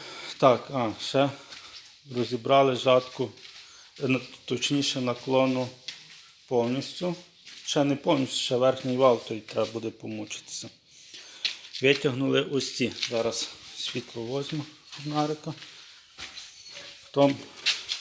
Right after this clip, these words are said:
хто ще не дивився, радив би подивитися.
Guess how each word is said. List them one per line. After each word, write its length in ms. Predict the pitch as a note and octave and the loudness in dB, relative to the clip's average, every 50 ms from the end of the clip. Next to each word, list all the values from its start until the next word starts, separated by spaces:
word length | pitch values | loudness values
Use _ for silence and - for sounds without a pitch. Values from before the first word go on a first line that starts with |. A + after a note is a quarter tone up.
| - - - | -10 -14 -2
хто 200 | - D3 C#3+ - | 2 2 4 4
ще 180 | - - D3 | 4 2 2
не 140 | C3+ C3 C3 | 2 2 0
дивився, 600 | B2 A#2+ B2+ C3+ D3+ D3+ C#3+ C#3 - - C#3 A#2+ - - - - - - - - - - | 0 0 2 4 4 4 4 2 0 -2 -4 -4 -6 -8 -10 -12 -16 -16 -16 -16 -8 2
радив 400 | - - C3 C3 B2+ C3 C3 B2+ | 6 8 8 8 6 4 2 2
би 120 | C3+ C#3 | 2 2
подивитися. 840 | C3+ - - C3 A#2+ B2 C3 C3 C#3+ D3+ D3 D3+ - - - D#3 C#3+ | 2 0 -2 -4 -2 0 2 4 6 4 4 2 0 -2 -2 -2 -2